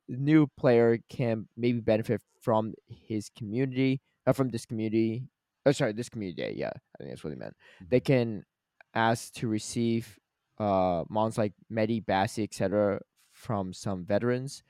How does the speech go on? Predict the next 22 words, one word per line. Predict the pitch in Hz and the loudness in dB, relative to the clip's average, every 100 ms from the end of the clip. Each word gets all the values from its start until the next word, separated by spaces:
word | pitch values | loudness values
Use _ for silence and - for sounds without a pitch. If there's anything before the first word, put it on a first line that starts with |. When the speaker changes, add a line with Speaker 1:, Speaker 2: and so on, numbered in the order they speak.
| _ _ _ - | _ _ _ -6
Speaker 1:
It | 104 | -2
gives | 104 98 | -2 -2
them | 95 80 | -4 -6
a | 65 | -8
start. | - - 90 67 58 - - | -10 -4 -2 -2 -6 -16 -8
I | - 113 | -2 2
also | - 156 - 160 143 | 4 4 4 2 2
noticed, | 123 113 113 117 117 - - _ | 2 4 4 4 0 -6 -14 _
as | 101 104 - | 0 0 2
Axon | 104 - - | 0 0 -4
mentioned, | 101 107 - 120 113 - _ _ - | -4 -4 -2 -4 -4 -14 _ _ -8
P | 151 147 | -2 -2
P | - 139 135 | -2 2 6
ers | 117 110 | 4 2
have | - 107 107 | 2 2 4
relatively | 113 120 123 120 | 4 4 0 -2
low | 104 95 107 104 | 0 4 4 4
catches, | - 101 - 127 143 - - | -2 -4 -4 -4 -6 -16 -18
like | - 95 | -16 -12
a | |
hundred | 104 95 - | -10 -10 0
thousand, | 120 127 - 127 127 | 4 4 4 -2 -4